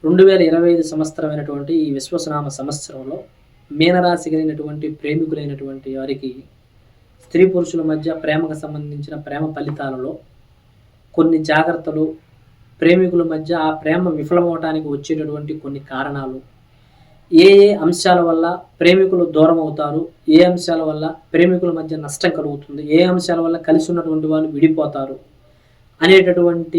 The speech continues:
విషయాల మీద కొన్ని విషయాలని పూర్తిగా నిర్ధారణ చేసి, కొన్ని విషయాల మీద పూర్తిగా అవగాహన తీసుకొని, ఆ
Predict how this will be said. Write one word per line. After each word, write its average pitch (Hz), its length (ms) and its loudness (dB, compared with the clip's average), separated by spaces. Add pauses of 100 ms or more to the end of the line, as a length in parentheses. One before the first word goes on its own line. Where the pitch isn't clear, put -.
(140)
విషయాల 202 320 6 (120)
మీద 160 160 -4 (580)
కొన్ని 185 320 2
విషయాలని 196 480 4 (320)
పూర్తిగా 185 480 2
నిర్ధారణ 165 480 -2
చేసి, 156 220 -8 (100)
కొన్ని 160 240 -2
విషయాల 175 340 0
మీద 165 120 -6 (100)
పూర్తిగా 160 460 -4 (560)
అవగాహన 165 340 2 (100)
తీసుకొని, 156 480 -4 (1000)
ఆ 330 100 4